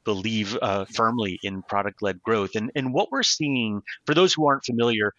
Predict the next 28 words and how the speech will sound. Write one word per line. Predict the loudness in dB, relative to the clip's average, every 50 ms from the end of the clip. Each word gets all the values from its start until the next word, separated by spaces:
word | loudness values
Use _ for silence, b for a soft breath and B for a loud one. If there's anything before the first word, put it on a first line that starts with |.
| b b b b b
uh, | 0 0
product-led | 0 2 2 2 2 2 0 0 0 -2 -2
growth, | -2 0 0 0 0 -2 -2
the | 0 0
idea | 0 0 0 -4 -4 0 2 4 4 4 4 4
is | 2 0 0 2 2 2 0 -2 B B B -20 _ -4 0
that | 2 4 4 2 0 -4 _ _
companies | -2 -2 0 0 0 0 2 0 0
have | 2 0 0 0 -2
to | -6 -8
decide | -4 -2 -2 0 0 0 0 0
where | 0 0 0
they | 0 0
want | -2 -2 -2 -4 -2
to | -4
spend | -4 -4 -2 -4 -2 -2 -2
their | -2
money. | -2 -2 -4 -6 -6 -10 -12 -14 -14 B B B B B B B
Um, | 0 2 2 2 0 -2
in | -2 -2 -2 0 -2
the | -2 -2
past, | -2 0 0 2 2 2 2 2 0 -2 -2 -6 -2
a | 0 0
lot | 0 2 4 4 6 6 4
of | 4
money | 2 0 0 0 -2 -2
was | -2 -2 -2
spent | -2 0 0 -2 -2 -4